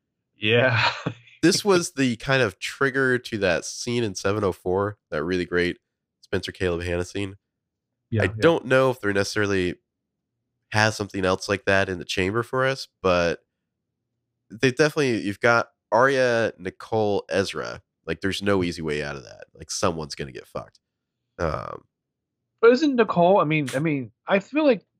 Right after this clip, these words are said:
Speaker 1: you could almost say that Nicole's, I'm sure there's more,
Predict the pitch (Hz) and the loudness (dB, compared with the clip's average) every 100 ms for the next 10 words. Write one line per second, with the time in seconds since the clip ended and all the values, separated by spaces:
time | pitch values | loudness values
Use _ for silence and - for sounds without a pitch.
0 | _ 123 160 170 156 185 180 - 165 135 | _ -10 -6 0 2 4 2 2 -2 -2
1 | 127 147 147 - - - 135 - 185 131 | 0 0 0 -6 -16 -6 -2 2 4 2
2 | 131 135 117 95 | 0 0 0 0